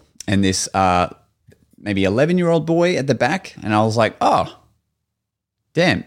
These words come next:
people don't normally have any. All right, let's,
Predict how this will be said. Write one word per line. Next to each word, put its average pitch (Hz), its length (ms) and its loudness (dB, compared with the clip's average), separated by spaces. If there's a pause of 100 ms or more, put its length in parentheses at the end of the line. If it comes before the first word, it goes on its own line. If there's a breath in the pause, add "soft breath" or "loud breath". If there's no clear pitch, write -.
people 123 220 0
don't 104 260 0
normally 107 280 0
have 139 220 2
any. 110 260 -2 (360 loud breath)
All 160 80 0
right, 131 100 0
let's, 135 260 -2